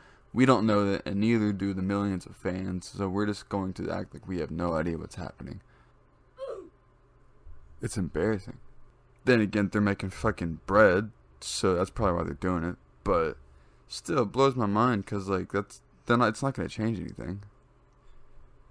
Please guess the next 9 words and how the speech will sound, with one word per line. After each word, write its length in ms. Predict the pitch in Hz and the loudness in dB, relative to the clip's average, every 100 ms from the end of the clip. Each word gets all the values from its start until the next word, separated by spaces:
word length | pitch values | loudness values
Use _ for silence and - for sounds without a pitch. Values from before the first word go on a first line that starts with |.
| - - - - 87 | -20 -20 -18 -12 -6
It's 220 | - 98 | -4 -4
gonna 160 | - 113 | -2 -4
continuously 640 | 104 98 110 107 98 - | -2 -4 -2 -2 -4 -6
be 160 | 87 107 | -6 -2
like 240 | 104 - | -2 -4
that 160 | - 58 | -8 -8
the 60 | 71 | -8
entire 280 | 85 98 | -6 -8
time 420 | 92 98 95 - | -6 -6 -6 -8